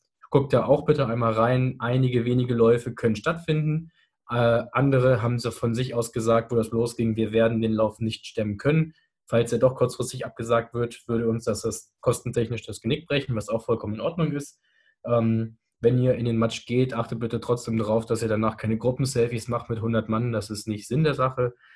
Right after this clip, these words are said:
Ansonsten genießt natürlich die Läufe, die ihr haben könnt.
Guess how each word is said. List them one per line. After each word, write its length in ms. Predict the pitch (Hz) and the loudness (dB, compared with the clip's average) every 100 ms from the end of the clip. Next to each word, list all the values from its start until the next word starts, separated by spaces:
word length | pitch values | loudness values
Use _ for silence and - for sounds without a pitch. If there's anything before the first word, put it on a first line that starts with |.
| _ | _
Ansonsten 500 | - 117 120 120 - | -4 0 2 0 -6
genießt 340 | 110 110 117 - | -4 -2 -2 -2
natürlich 400 | 117 117 110 110 | -4 -2 -2 -4
die 100 | 110 | -4
Läufe, 340 | 107 110 113 | 0 -2 -2
die 120 | 113 | -4
ihr 140 | 101 95 | -4 -4
haben 300 | 101 101 101 | -4 -4 -4
könnt. 420 | 113 113 113 110 | -2 0 0 -6